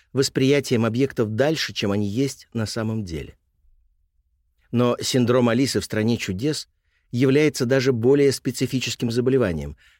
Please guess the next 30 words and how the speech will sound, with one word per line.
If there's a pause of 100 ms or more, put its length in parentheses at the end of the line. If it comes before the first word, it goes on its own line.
(140)
так
как
больной
видит
объекты
более
искажённо. (560)
Они
могут
быть
то
маленькими, (260)
то
огромными. (520)
А
иногда
картинка
становится
и
вовсе
фантасмагоричной, (240)
и
человек
может
потерять (200)
чувство
времени. (1000)
Если
больной
ребёнок,